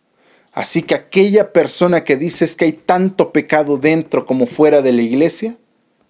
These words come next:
está mal, está equivocado. Él no está en la iglesia, porque en la iglesia no debe de haber pecado.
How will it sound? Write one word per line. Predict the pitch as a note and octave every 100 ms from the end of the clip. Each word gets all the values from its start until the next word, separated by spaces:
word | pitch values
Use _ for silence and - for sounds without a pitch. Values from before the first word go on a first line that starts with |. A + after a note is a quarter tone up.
| _ _ _ _ _ _ _ _ _
está | - - C3+
mal, | C3 C3 A2+ -
está | C3+ - C#3+
equivocado. | - C3+ A#2+ - C3+ A#2+ C3+
Él | D3+ D#3
no | D3+
está | - - D#3+ D#3+
en | C#3+ B2+
la |
iglesia, | A#2 A#2+ A#2+ - A#2+ - _ _ - _ _
porque | C3+ B2 C3+
en | B2 A#2+ A#2+
la | A#2
iglesia | A#2 B2+ D3 G3+ G3 - A2 - _ _ _ _ _ _ _ _
no | - B2 B2
debe | - D3 C#3+ C#3+
de | B2
haber | A#2 C3 B2
pecado. | - A#2+ - A#2+ A2+ A#2+